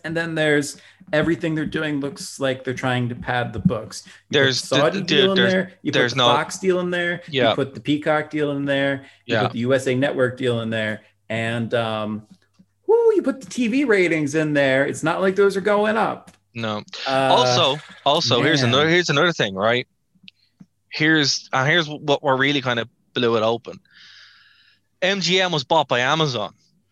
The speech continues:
Speaker 2: this week.
Speaker 1: Yeah.
Speaker 2: Now, to me,
Speaker 1: Yeah.
Speaker 2: if I was running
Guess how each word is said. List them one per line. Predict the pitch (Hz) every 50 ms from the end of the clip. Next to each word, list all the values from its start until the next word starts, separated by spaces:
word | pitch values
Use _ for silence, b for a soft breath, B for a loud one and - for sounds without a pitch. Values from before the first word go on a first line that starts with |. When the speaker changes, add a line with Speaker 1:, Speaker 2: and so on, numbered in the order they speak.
| _ _ b b b b b b b b b b b b b b b b b b _ _ _ _ _ _ -
Speaker 2:
this | 135 - - - -
week. | 101 90
Speaker 1:
Yeah. | - 147 139 139 135 127 123 117 B B B B B B B B B B B B B B _ _ _ _ _ -
Speaker 2:
Now, | 139 135 139 139 139 135 131 123 - - _ _ _ _ _ _ _ _ _ _ _ _ _ _ _ _ _ _ _ _ _ _ _ _ _ _ _ _ _ -
to | - 165 160 156
me, | 151 170 202 220
Speaker 1:
Yeah. | 127 120 117 120 123 117 117 - - _ - - - _ _ _
Speaker 2:
if | - 135 131 -
I | - 147 147 151 160
was | 156 151 139 123 139
running | 139 135 135 131 131 123 123 120 113 110